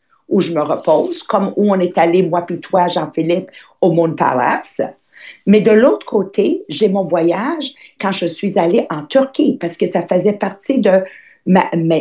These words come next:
mon, mon bucket list de voir la mosquée bleue, the Blue Mosque, renowned. So, encore, quand je fais mon bucket list, quand je fais ma liste à faire personnelle ou ma liste de voyage,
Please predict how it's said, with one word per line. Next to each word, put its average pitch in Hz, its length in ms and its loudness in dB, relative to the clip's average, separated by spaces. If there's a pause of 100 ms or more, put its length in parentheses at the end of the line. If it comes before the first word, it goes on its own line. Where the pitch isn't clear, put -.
mon, 156 340 0
mon 170 220 4
bucket 233 460 0
list 214 340 4
de 196 60 4
voir 214 400 2
la 190 220 4
mosquée 233 440 -2
bleue, 262 420 2 (760)
the 202 60 0
Blue 233 360 2
Mosque, 233 440 -2
renowned. 226 840 0 (340)
So, - 320 -2 (400)
encore, 285 680 -2 (340)
quand 180 200 -2
je 180 200 -4
fais 247 200 -2
mon 202 180 -2
bucket - 440 -8
list, 196 400 -4 (160)
quand 240 140 2
je 202 140 -2
fais 262 200 2
ma 214 160 2
liste 226 320 -2
à 175 120 -2
faire 190 440 2 (600)
personnelle 214 840 2
ou 165 140 -2
ma 175 160 -2
liste 190 260 2
de 180 60 4
voyage, 180 600 0